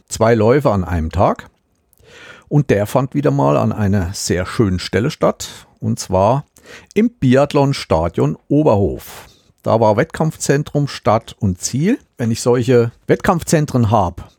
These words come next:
dann will ich natürlich ein Video davon machen. Hab mich auch umgeschaut, hab wieder in den Unterlagen oder in der Navigation geschaut, dass ich da auch fliegen darf und bin dann mit meinem Kopf dahin und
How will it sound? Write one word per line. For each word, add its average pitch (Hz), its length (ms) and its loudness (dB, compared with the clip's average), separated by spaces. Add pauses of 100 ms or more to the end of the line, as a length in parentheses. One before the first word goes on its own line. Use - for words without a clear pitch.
(120)
dann 131 400 2 (140)
will 120 140 2
ich 104 100 0
natürlich 110 380 2
ein 104 100 2
Video 107 240 0
davon 82 300 -6
machen. 76 240 -12 (920)
Hab - 160 -4
mich 113 140 2
auch 107 80 2
umgeschaut, 139 580 0
hab 98 220 0
wieder 107 280 -2
in 98 140 0
den 92 380 -2 (240)
Unterlagen 123 640 4
oder 98 280 0
in 98 480 -4
der 101 80 0
Navigation 104 680 0
geschaut, - 560 -2
dass 101 100 0
ich 92 140 -6
da 101 100 2
auch - 180 -6
fliegen 151 380 -4
darf 123 640 2
und 110 260 -2
bin 104 160 -2
dann 107 220 2
mit 101 160 -4
meinem 92 180 -2
Kopf - 240 -4
dahin 135 400 0
und 113 540 -2